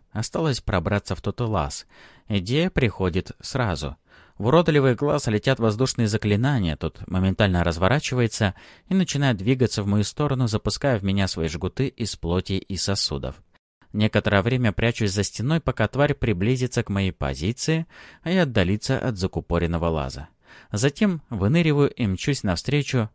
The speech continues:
от некоторых жгутов уклоняясь, другие срезаю клинками и заклинаниями.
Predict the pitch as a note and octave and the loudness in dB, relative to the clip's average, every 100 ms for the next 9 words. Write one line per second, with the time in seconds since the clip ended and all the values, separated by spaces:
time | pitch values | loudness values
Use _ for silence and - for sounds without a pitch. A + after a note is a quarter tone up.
0 | _ - - G#2+ G#2+ G2+ F2+ G2+ B2 D#3 | _ -8 -4 -2 0 0 0 -2 2 2
1 | C3+ - B2+ F2+ D2 F#2 C3 A#2 - - | 2 -4 -6 -4 -2 0 2 2 -2 -10
2 | _ - E2+ B2 D#3+ - - E2 D#2 C#2+ | _ -2 0 2 0 0 -2 0 0 -2
3 | - F2+ G#2+ A#2+ D#3+ D3+ B2 A2 A2+ G#2 | -2 2 2 2 0 2 2 0 0 0
4 | D#2+ C#2+ C#2+ D2 D2+ | 0 -2 -6 -6 -8